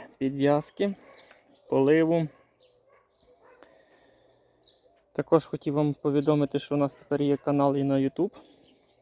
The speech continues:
Посилання я вам залишу в описі під відео. Підписуйтесь, там багато цікавого контенту.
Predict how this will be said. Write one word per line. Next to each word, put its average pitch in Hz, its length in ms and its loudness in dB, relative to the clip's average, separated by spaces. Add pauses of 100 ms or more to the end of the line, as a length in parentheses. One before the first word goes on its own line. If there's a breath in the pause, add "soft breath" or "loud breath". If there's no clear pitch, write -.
(640)
Посилання 139 560 0
я 131 180 -2
вам 139 160 -6
залишу 135 500 -6 (480)
в 147 80 0
описі 139 340 -4
під 131 240 -6
відео. 180 320 2 (460 loud breath)
Підписуйтесь, 180 760 -4 (200)
там 143 200 -4
багато 143 320 -2
цікавого 135 600 -2 (1040 loud breath)
контенту. 131 600 -2